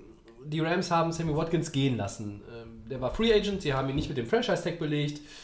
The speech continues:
hat sich jetzt in Kansas City, ähm, da eingenistet, bekommt da auch, äh, ordentlich Kohle natürlich. Jetzt haben die gesucht nach einem, ähm, Receiver, der halt für diese vertikalen, ähm, Spielzüge gut ist, der, der tief gehen kann, weil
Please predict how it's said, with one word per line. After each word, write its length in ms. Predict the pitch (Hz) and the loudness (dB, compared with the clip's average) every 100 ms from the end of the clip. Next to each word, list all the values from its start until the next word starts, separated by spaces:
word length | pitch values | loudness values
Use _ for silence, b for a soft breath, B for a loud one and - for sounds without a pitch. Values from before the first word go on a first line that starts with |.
| B B - | B B -8
hat 120 | - | -6
sich 140 | 135 | -2
jetzt 160 | 147 135 | -2 -2
in 60 | 131 | -2
Kansas 280 | 131 123 | -2 -2
City, 400 | - 214 196 180 | -4 -4 0 0
ähm, 520 | 175 156 151 151 147 151 | 0 2 2 2 -2 -2
da 120 | 143 | -2
eingenistet, 600 | 143 151 151 143 - 143 | 0 0 0 -2 -4 -6
bekommt 320 | 139 139 127 | -4 -4 -2
da 120 | 131 | 0
auch, 320 | 135 160 - 151 | 2 2 0 -6
äh, 400 | 139 135 143 - | -4 -4 -6 0
ordentlich 360 | 147 139 113 | 0 0 -2
Kohle 340 | - 196 185 175 | 0 4 4 4
natürlich. 580 | 151 165 156 156 - B B B - | 0 -2 -2 -2 2 B B B -2
Jetzt 180 | 143 | 2
haben 140 | 185 226 | 4 2
die 100 | 196 | 2
gesucht 420 | 156 160 220 220 | 0 2 0 -2
nach 240 | 170 165 | 0 0
einem, 500 | 165 156 156 151 147 - 113 | 0 0 2 0 -4 -8 -6
ähm, 280 | 143 135 135 147 | -6 -4 -6 -4
Receiver, 500 | 139 - 180 175 156 | -2 -2 -2 2 2
der 480 | 147 143 143 131 131 | 4 2 4 0 -2
halt 180 | 139 139 | -4 -2
für 140 | 147 | -4
diese 240 | 135 135 | -4 -4
vertikalen, 840 | 131 127 131 123 123 123 120 113 110 - | -4 -4 -4 -4 -2 -2 -2 -4 -8 -8
ähm, 320 | 113 110 110 - - | -6 -6 -10 -12 -14
Spielzüge 580 | - 120 120 - 110 104 | -6 -2 -2 -2 -6 -6
gut 240 | 104 101 | -8 -8
ist, 140 | 101 | -6
der, 80 | 127 | -6
der 200 | 113 120 | -4 -6
tief 280 | - 120 - | -6 -8 -6
gehen 200 | 104 95 | -8 -8
kann, 260 | 95 95 95 | -8 -8 -6
weil 300 | 107 110 | -4 -4